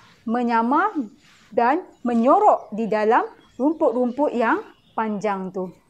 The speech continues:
Okey, ha, tapi kuda belang tak ada di negara kita, ya. Ada di zoo saja. Okey. Selain daripada tu adalah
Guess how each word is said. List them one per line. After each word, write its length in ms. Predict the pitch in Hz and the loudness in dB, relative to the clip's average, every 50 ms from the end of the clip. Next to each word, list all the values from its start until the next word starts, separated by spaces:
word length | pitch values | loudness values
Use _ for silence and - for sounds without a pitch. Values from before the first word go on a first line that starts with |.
| _ _ _ | _ _ _
Okey, 240 | - 233 254 320 392 392 - - - - - | 0 2 2 2 2 -2 -8 -16 -20 -18 -12
ha, 240 | 208 196 190 190 - | -8 -8 -6 -6 -6
tapi 640 | 220 196 - - 302 330 359 392 381 - - - - - - | -6 -8 -6 -4 0 0 2 0 0 -4 -10 -20 -20 -20 -16
kuda 260 | - 208 185 214 202 | -12 -8 -6 -6 -4
belang 400 | 175 208 208 254 311 349 349 - | -4 -2 0 2 2 2 2 0
tak 80 | 233 | -2
ada 220 | - 214 190 185 254 | -2 -2 -4 -4 -6
di 120 | 240 208 240 | -6 -4 -4
negara 240 | 240 233 247 254 254 | -2 0 0 0 0
kita, 320 | 262 254 285 269 - 403 359 | 0 -2 -4 -2 0 2 2
ya. 220 | 339 339 381 453 480 - - _ _ | 2 2 2 0 -2 -4 -10 _ _
Ada 320 | - 202 208 208 196 247 226 | -4 -4 -2 -2 -2 -2 -2
di 160 | 220 240 233 | -2 -2 -4
zoo 400 | 208 196 214 311 370 370 311 262 | -4 -2 0 2 2 2 2 2
saja. 400 | - 269 233 214 180 220 196 180 170 - - _ _ _ _ - - - - - - - | 2 0 0 0 0 0 -2 -2 -4 -8 -14 _ _ _ _ -20 -20 -20 -20 -18 -10 -8
Okey. 320 | 208 214 - 233 202 185 - - - - - - - - - - - - - - - - - - | -8 -4 -2 -2 -2 -2 -4 -8 -16 -20 -20 -20 -20 -20 -20 -20 -20 -20 -20 -20 -20 -18 -16 -8
Selain 400 | - 285 262 277 285 311 359 381 359 330 | -4 0 2 4 4 4 4 2 2 2
daripada 480 | 320 302 311 311 311 285 269 262 262 | 2 2 2 2 2 2 4 2 2
tu 160 | 262 349 403 605 587 - - - - _ _ _ _ - - - - - | 2 4 2 2 2 0 -4 -18 -20 _ _ _ _ -20 -20 -20 -20 -8
adalah 640 | - - 240 247 208 190 233 226 226 269 330 403 | -2 0 0 2 2 2 2 2 4 4 2 0